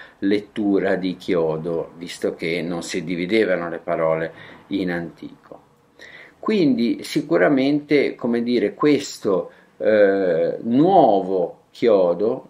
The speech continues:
che scaccia il vecchio sentimento si attaglia perfettamente a una discussione fra poeti d'amore, il gruppo vecchio dei quali, eh, persegue una poesia estetica,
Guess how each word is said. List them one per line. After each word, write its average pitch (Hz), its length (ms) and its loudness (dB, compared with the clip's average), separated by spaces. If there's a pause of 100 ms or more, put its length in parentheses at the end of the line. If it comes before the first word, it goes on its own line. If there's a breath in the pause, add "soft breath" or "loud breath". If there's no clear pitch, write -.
che - 160 -4
scaccia 110 800 0
il 95 340 -4
vecchio 110 360 0
sentimento 135 640 -4
si 113 200 -2
attaglia 110 500 2
perfettamente 117 1040 -4
a 98 120 -6
una 101 160 -2
discussione 98 800 -4 (320 loud breath)
fra 113 200 2
poeti 117 380 2
d'amore, 131 580 4
il 107 460 -4
gruppo 127 840 2 (180)
vecchio 113 920 2
dei 117 340 0
quali, 113 720 4 (340 loud breath)
eh, 113 440 4
persegue 127 760 2
una 113 280 0
poesia 113 1080 2
estetica, 120 1080 2